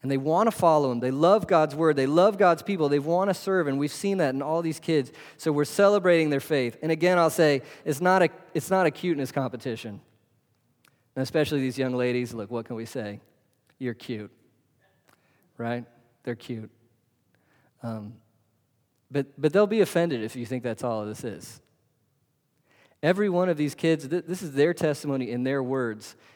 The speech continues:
and they mean what they're saying. They really do. Secondly, it's not about comparison.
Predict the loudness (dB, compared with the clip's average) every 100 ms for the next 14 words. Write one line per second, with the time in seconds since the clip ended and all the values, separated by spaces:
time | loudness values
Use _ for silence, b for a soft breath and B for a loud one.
0 | b -2 2 2 2 0 0 -2 -4 -4
1 | -6 -6 -10 -20 _ _ _ _ _ _
2 | _ _ _ -12 -4 -2 -2 -2 -4 -6
3 | -14 _ _ _ _ _ _ _ _ _
4 | _ _ _ _ -20 -4 2 4 4 2
5 | 4 4 6 4 2 -4 0 0 -2 -8
6 | -12